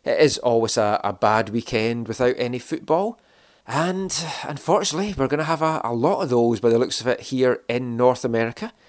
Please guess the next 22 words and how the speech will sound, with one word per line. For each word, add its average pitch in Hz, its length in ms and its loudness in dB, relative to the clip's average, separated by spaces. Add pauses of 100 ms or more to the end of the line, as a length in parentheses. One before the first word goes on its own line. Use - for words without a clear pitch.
(260)
as 127 220 2
we 131 80 2
turn 160 260 0
our 170 80 0
attention 143 540 -4
now 98 320 -2
to 113 220 -2
football - 540 -4
shutdown 143 760 -4 (260)
in - 200 -10
M 170 200 2
L 131 100 4
S 135 400 -4 (220)
and 101 120 -8
the 90 60 -6
C - 280 -2
P 98 280 -6
L. - 240 -16 (560)
So, 113 460 0
moving 233 520 -2
back 110 400 -2
to, 110 240 0